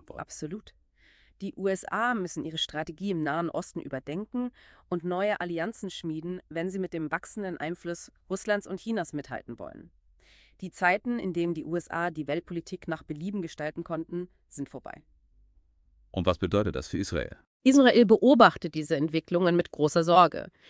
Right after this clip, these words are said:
Speaker 2: Die Befürchtung ist, dass der Iran durch die Unterstützung Russlands noch aggressiver auftreten könnte. Und die Möglichkeit, dass Russland den Iran im Falle eines Angriffs militärisch unterstützt,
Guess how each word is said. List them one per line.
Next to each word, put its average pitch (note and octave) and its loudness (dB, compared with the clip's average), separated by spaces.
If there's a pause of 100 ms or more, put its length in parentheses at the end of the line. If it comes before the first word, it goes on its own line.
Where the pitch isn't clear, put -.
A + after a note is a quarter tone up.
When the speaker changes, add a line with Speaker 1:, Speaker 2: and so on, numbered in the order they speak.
(180)
Speaker 2:
Die G3 0
Befürchtung A#3 4
ist, G3+ 0
dass F#3+ 2
der G3 2
Iran F3 8
durch G#3 0
die G3+ 2
Unterstützung F#3+ 0
Russlands F3 0
noch G3+ 2
aggressiver D#3+ 0
auftreten B2+ -6
könnte. - -10 (500)
Und F3 0
die F3+ 2
Möglichkeit, G#3 4
dass E3 0
Russland F#3 0
den D#3 -2
Iran D3+ 6
im E3+ 0
Falle F3+ 4
eines D#3+ 0
Angriffs F#3+ 0
militärisch F3+ 2
unterstützt, - -4